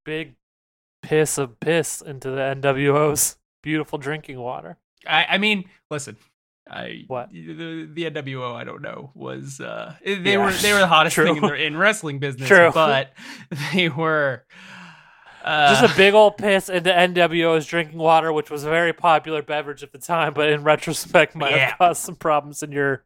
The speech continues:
Speaker 1: bowels.
Speaker 2: Mm-hmm, mm-hmm, mm-hmm, mm-hmm.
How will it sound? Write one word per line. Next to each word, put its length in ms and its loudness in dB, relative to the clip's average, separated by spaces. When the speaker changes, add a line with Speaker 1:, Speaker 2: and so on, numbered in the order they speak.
Speaker 1:
bowels. 400 2
Speaker 2:
Mm-hmm, 500 -4
mm-hmm, 560 -4
mm-hmm, 280 -8
mm-hmm. 360 -10